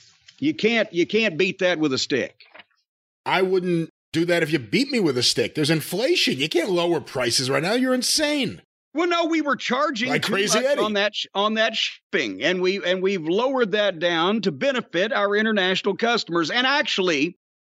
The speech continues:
Speaker 1: domestic folks, if you order one of everything,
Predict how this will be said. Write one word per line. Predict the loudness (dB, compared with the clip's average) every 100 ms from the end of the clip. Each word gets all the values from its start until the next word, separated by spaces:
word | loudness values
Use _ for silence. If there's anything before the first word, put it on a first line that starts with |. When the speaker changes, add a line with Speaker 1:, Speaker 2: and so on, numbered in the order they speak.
| _ _ _ -12
Speaker 1:
domestic | -4 0 2 0 0 -4 -2
folks, | -2 -2 -4 -6 -2
if | -2 0
you | 0 0
order | 0 0 0 0
one | 0 0 0
of | 2
everything, | 0 0 0 0 0 0 -2